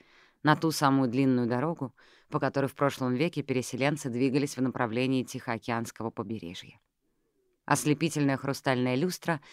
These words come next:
свисала с высокого потолка с углублениями нишами по краям для дополнительной подсветки. Балконы, обрамляющие бальную залу,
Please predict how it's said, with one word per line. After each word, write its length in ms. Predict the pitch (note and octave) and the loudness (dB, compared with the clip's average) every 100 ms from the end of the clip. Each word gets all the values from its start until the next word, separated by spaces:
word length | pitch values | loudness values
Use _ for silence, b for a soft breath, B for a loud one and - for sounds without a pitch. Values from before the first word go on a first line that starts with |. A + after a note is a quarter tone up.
| B B | B B
свисала 520 | - C#3+ D3 D#3 D3+ D3+ | -6 0 2 4 4 2
с 100 | C3+ | 0
высокого 480 | C3 - C3+ A#2+ | -2 -2 -2 -2
потолка 560 | A#2+ A#2+ A#2 A2+ - D#3 | -4 -2 -2 -2 0 0
с 100 | - | 0
углублениями 720 | B2+ B2 A2 A#2+ C3+ C3 B2+ | -2 0 0 2 2 2 2
нишами 440 | B2+ C3+ A#2 - A2+ | 2 2 -2 -4 -6
по 100 | B2+ | -6
краям 480 | - C3+ A#2+ G#2 - b b b | -6 -4 -4 -8 -12 b b b
для 160 | C3 | 2
дополнительной 640 | C#3 B2+ C3+ B2+ - A#2 A2+ | 2 2 2 2 0 -2 -2
подсветки. 640 | A#2+ - G#2+ F#2+ - - _ _ _ _ _ _ _ | -6 -10 -12 -14 -18 -20 _ _ _ _ _ _ _
Балконы, 580 | - D3+ D3 D3 D#3+ E3 | 4 8 8 6 4 6
обрамляющие 720 | C#3+ B2+ C3 C3+ C3 - B2 | 4 4 4 4 2 0 -4
бальную 420 | A2+ B2 A2+ A2+ | 0 0 0 -2
залу, 380 | G#2+ D#3 E3+ D#3+ | 0 0 0 -4